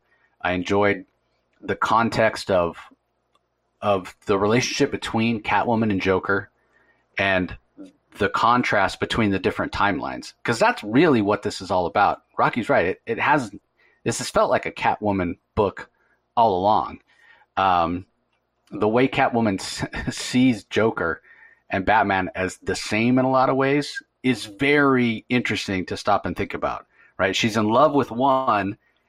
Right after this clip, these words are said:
and despises the other, but yet in this issue, she's talking about how, how they're the same, about how they, they, they need each other. Not in the way that Batman, Batman doesn't need Joker the same way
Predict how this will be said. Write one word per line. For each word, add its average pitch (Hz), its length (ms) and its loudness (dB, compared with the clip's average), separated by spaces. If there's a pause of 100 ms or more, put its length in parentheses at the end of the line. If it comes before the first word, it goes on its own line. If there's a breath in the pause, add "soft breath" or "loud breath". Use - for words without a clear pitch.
(140)
and 104 380 0 (720)
despises 113 800 0
the 95 180 2
other, 87 400 0 (400)
but 104 140 0
yet 101 340 2
in 113 160 2
this 107 180 -2
issue, 110 280 0
she's - 200 -6
talking 101 300 0
about 90 400 0
how, 95 480 2 (220)
how 104 200 0
they're 98 180 0
the 110 120 -8
same, 80 420 -4 (760)
about 85 340 0
how 95 260 2
they, 90 260 -2 (240)
they, 101 300 0
they 120 360 2
need 110 220 2
each 101 200 0
other. 80 320 -2 (340 soft breath)
Not 127 140 2
in 143 80 4
the 143 80 4
way 135 140 4
that 120 160 2
Batman, 107 600 2 (240)
Batman 143 240 2
doesn't 123 220 4
need 120 160 2
Joker 113 320 2
the 98 80 -4
same 104 240 -2
way 98 300 -2